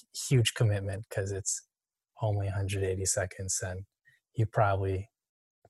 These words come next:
were just gonna use that time to do work anyway.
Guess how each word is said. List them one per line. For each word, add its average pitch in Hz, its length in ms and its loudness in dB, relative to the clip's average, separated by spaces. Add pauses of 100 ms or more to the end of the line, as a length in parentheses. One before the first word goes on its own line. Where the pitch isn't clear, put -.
(120)
were 110 300 2
just 104 180 0
gonna 104 140 0
use 98 200 0
that 95 220 -2
time 98 280 -4
to 107 100 -4
do 101 140 0
work 92 280 -2
anyway. 95 400 -4